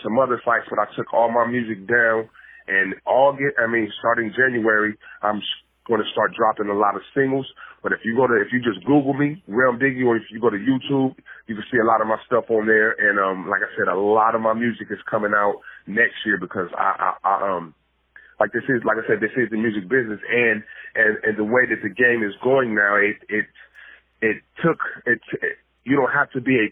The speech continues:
talented artist, but the end, the game has given the power to the artist, so to speak, to control their, to control their, um,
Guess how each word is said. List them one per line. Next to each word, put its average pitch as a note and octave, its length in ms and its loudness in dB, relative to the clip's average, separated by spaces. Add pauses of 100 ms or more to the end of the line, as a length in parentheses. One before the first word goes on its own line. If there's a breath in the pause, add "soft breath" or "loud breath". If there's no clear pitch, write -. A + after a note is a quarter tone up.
(120)
talented B2 560 0
artist, D3 360 0 (600 loud breath)
but A2+ 240 -4
the G#2 240 -2
end, C3+ 240 2 (160)
the G#2+ 80 -2
game C3 400 2
has A2+ 240 -6 (240)
given A#2 320 0
the - 80 -10
power G#2+ 400 0 (100)
to A#2+ 100 -2
the G2+ 120 -2
artist, D#2+ 400 -2
so - 160 -4
to - 40 -10 (120)
speak, - 220 -12 (500)
to - 80 -10
control A2 560 0
their, F2+ 380 0 (260)
to A#2 60 -8
control G#2+ 500 -2
their, F#2+ 320 2
um, E2 360 -4